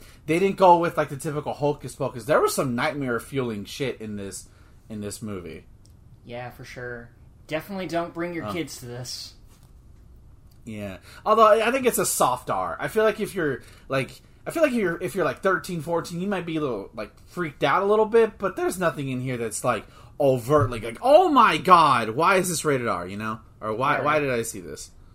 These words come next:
Speaker 2: I feel like
Speaker 1: Um,
Speaker 2: Flashpoint is a bit more brutal than this movie, honestly.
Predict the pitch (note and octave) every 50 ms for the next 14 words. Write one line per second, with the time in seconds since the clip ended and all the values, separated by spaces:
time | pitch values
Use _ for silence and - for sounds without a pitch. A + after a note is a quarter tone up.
0 | - - - D3+ D3 - C#4+ D4+ A#3+ - - - - C#3 C#3 - - G2 - D3
1 | C#3 C3 B2 B2 C3+ C3+ B2 B2+ A2+ C3+ C3+ C3 C3 C3+ B2+ B2+ A#2+ B2 B2 A#2+
2 | C3 B2 A#2+ A2+ A#2+ A#2+ A#2+ A#2+ A#2 - - B2+ A#2 A#2+ A#2+ A#2 A#2 A#2+ A#2+ A#2
3 | A#2 - - B2 A#2+ A#2+ A#2+ A#2+